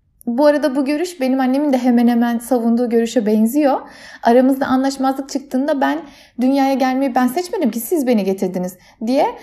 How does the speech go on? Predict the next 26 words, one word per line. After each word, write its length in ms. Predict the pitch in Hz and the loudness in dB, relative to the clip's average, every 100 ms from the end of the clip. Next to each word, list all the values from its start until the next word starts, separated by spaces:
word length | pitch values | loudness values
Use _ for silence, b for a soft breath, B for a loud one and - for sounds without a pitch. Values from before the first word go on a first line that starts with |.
| B | B
bakamayacaksanız 800 | 226 240 247 285 247 233 302 330 | -2 0 0 0 0 -2 -4 -6
çocuk 220 | 277 254 | -6 0
yapmayın 340 | 277 294 233 196 | -2 0 -2 -2
arkadaşıma 560 | 196 220 247 240 196 | -4 -4 -2 -2 -6
getirirken 640 | 202 240 240 240 214 339 403 B 262 - | -6 -6 -6 -8 -6 -8 -10 B -12 -2
annem 340 | 254 285 349 B B - | 0 0 -4 B B -4
"Yo, 360 | 285 277 277 | 4 6 6
ruhlar 280 | 269 254 277 | 2 2 4
aleminde 480 | 269 247 240 247 370 | 4 2 0 0 -2
sen 280 | 381 415 381 | -4 -4 0
beni 180 | 285 | 0
annen 240 | 208 202 196 | 2 0 -2
olarak 400 | 190 180 180 180 | -2 -2 -4 -4
seçtin." 460 | 196 190 - 185 | -8 -8 -6 -4
der. 120 | 196 480 B B 277 | -2 -4 B B -2
Ben 240 | 277 269 269 | 0 2 4
de 140 | 349 - B - | 2 0 B -4
"Yo, 300 | 311 285 330 | 4 6 6
hiç 160 | 440 | 2
sanmıyorum, 540 | - 392 381 339 233 226 | -4 -2 0 2 2 4
hatırlamadığım 680 | 247 254 269 269 262 247 247 | 2 0 0 0 0 0 -2
olayın 220 | 226 226 | -2 -2
sorumluluğunu 560 | 233 285 240 214 220 | 0 -2 0 -2 -2
da 100 | 320 | -2
almıyorum." 680 | - 285 254 240 233 196 202 | 2 2 2 2 0 0 -4
diye 160 | 226 | -4